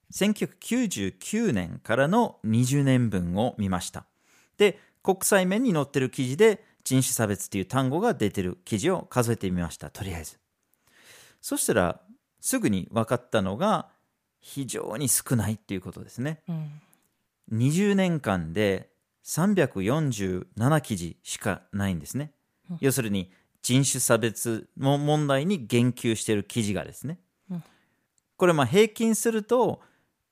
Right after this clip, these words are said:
Speaker 1: 一週間か二週間に一つの記事があるかないかぐらいですね。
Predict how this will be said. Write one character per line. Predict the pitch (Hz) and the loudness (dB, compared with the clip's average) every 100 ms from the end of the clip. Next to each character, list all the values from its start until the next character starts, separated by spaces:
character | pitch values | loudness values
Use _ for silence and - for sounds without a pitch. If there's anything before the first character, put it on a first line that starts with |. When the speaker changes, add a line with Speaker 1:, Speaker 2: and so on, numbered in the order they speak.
| _ - | _ -6
Speaker 1:
一 | 131 | -4
週 | - 151 143 | 0 0 0
間 | 110 95 | 0 0
か | 98 | 2
二 | 107 113 | 2 2
週 | - 117 | 2 0
間 | - 139 196 | 0 -2 0
に | 208 185 _ _ _ | 0 -2 _ _ _
一 | - 147 | -2 -2
つ | 127 | 0
の | 107 | -2
記 | - 95 | -2 -4
事 | 92 | -4
が | 87 - | -6 -4
あ | 107 | -2
る | 101 | -2
か | - 82 | -4 -4
な | 90 | -2
い | 95 | -2
か | 92 | -2
ぐ | 95 | -2
ら | 87 | -2
い | |
で | 69 | -4
す | - | -8
ね。 | 156 | -8